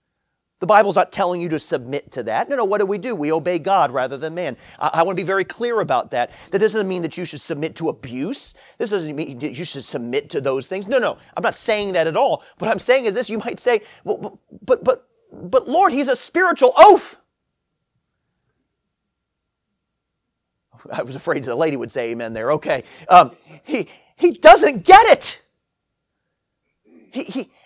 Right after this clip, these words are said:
all he does is think about himself and his toys and his, and his own money and his own things.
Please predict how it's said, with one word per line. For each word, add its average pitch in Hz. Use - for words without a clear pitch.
all 440
he 311
does 440
is -
think 381
about 320
himself 392
and 240
his 208
toys 339
and 190
his, 196
and 233
his 254
own 381
money 302
and 196
his 214
own 349
things. 381